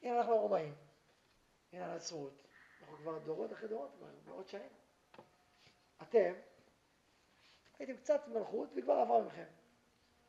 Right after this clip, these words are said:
וזה נקרא תיכון לעד, דרא בתר, תיכון לעד ודאי. ואתון זעירא בלכו מלכותא, ומייד אדם יכול, וכעת קיים ברכו, עד הגיע לשון שקר.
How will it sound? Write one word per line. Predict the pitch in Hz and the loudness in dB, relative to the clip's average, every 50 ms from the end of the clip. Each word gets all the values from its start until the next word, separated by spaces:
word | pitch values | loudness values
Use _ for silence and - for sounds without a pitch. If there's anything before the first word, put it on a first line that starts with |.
| _ _ _ _ _ _ _ _ _ _ - - - - | _ _ _ _ _ _ _ _ _ _ -20 -20 -16 -8
וזה | 143 160 233 226 | -2 0 0 0
נקרא | 226 240 247 | 0 -2 -4
תיכון | 240 - - 185 180 175 | -4 -4 0 2 6 8
לעד, | 214 262 269 233 - - - - - _ _ - | 8 8 8 8 6 4 -4 -18 -20 _ _ -2
דרא | 151 180 180 175 | 2 2 4 6
בתר, | 180 185 185 - 254 254 - | 6 4 4 6 6 6 6
תיכון | - 247 190 175 170 175 | 6 4 0 -2 2 4
לעד | 180 185 180 | 4 4 4
ודאי. | 196 196 262 269 220 - - - - - - _ _ _ - - _ - | 4 6 8 8 6 6 2 -6 -18 -20 -20 _ _ _ -20 -20 _ -4
ואתון | 160 160 156 - 285 311 320 320 | -2 -2 -2 -2 -6 -10 -10 -8
זעירא | 233 190 277 294 - 320 302 294 262 | -2 4 4 4 6 8 10 10 10
בלכו | 254 240 220 - 226 226 | 12 10 6 6 4 0
מלכותא, | - - - 156 156 147 - 151 147 - - - _ - _ _ _ _ _ _ _ _ _ _ _ _ _ _ - - | 0 0 -4 -4 -8 -8 -6 -8 -10 -10 -12 -20 _ -20 _ _ _ _ _ _ _ _ _ _ _ _ _ _ -4 10
ומייד | 240 302 311 277 | 12 12 12 12
אדם | 226 240 254 262 262 | 12 12 12 12 8
יכול, | 262 - 254 269 269 - - - - - - _ _ _ _ _ - | 8 8 8 6 6 4 0 -8 -18 -20 -20 _ _ _ _ _ 2
וכעת | 220 220 - 330 339 339 - | 4 10 12 12 12 12 12
קיים | - 311 349 359 - | 12 12 12 12 12
ברכו, | 349 311 - - 240 - - - - - - _ - - | 12 10 10 12 8 6 6 4 -8 -18 -20 _ 6 10
עד | 277 285 | 12 12
הגיע | 311 311 311 302 254 | 12 12 12 12 12
לשון | 226 - 247 - | 12 12 6 6
שקר. | - 285 277 277 - 240 | 6 8 8 6 4 0